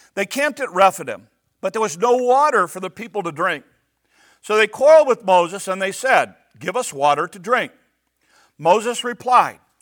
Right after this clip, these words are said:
'Why do you quarrel with me? Why do you put the Lord to the test?' But the people were thirsty for water there, and they grumbled against Moses. And they said,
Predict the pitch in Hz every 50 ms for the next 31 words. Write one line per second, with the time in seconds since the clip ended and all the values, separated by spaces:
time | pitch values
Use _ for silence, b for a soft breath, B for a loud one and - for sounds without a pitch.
0 | _ _ 120 127 143 180 220 254 277 277 294 240 - - 233 240 254 247 233 226
1 | - 208 214 247 226 170 - _ _ _ _ _ _ b b b b b 131 135
2 | 151 170 240 277 294 302 311 320 214 - - 196 190 _ - 226 214 160 147 143
3 | 147 147 - 208 208 226 - - - 285 302 269 - - - - - _ _ _
4 | _ _ _ _ _ _ b b b b b b b 175 190 185 208 - - 247
5 | 277 262 277 277 269 247 220 - - 214 214 214 208 - 196 185 - 185 170 156
6 | 147 151 147 143 139 131 120 127 117 113 131 147 170 175 175 127 123 147 180 220
7 | 240 233 254 233 214 175 196 185 170 - - 165 156 151 143 127 104 104 87 _
8 | _ _ - 156 160 175 175 165 - - 202 202 147 113 -